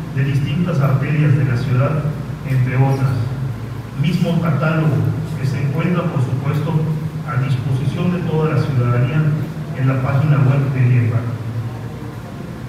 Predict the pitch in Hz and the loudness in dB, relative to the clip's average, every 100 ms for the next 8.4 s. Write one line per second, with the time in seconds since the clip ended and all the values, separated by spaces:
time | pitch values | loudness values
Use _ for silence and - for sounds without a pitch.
0 | - 165 175 170 156 151 - 180 170 151 | -10 -2 4 4 4 4 4 2 2 2
1 | 135 147 147 135 - 127 - 180 - - | 4 4 4 4 4 4 2 2 0 -2
2 | - - - - 127 135 139 147 151 160 | -6 -8 -8 -4 2 2 4 2 2 0
3 | 151 165 - 135 120 - - 151 160 - | -2 -2 -2 2 2 2 2 4 4 4
4 | - - 135 135 - 123 - - 160 160 | 2 0 0 0 2 2 2 0 0 2
5 | 165 151 131 123 120 113 123 113 - - | 2 2 2 2 2 2 0 0 -4 -6
6 | - - - - 151 - 139 139 170 180 | -8 -10 -4 0 2 2 2 0 2 2
7 | - - 131 131 135 135 151 156 - 127 | 0 0 0 2 4 2 2 2 2 4
8 | 131 147 160 | 4 4 2